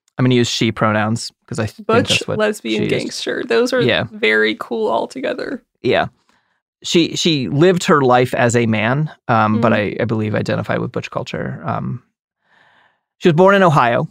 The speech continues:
Speaker 1: She lived in Michigan for a while. She moved to San Francisco and immediately set about living her best life, which means that she had short hair. She wore double-breasted suits with fedoras.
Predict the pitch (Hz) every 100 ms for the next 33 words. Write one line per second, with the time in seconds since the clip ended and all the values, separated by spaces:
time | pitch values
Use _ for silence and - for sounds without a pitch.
0 | _ _ - 160 143 135 131 123 - 113
1 | 110 - 107 104 104 - 131 _ - 143
2 | 139 151 151 127 131 - 120 127 117 117
3 | 127 131 120 113 - 127 120 117 131 123
4 | 117 104 120 123 110 107 147 160 180 -
5 | _ _ _ _ - 123 - 120 113 107
6 | 120 107 - 135 110 156 160 170 - 120
7 | 117 127 120 123 113 - 110 - 127 -
8 | 113 113 123 135 151 160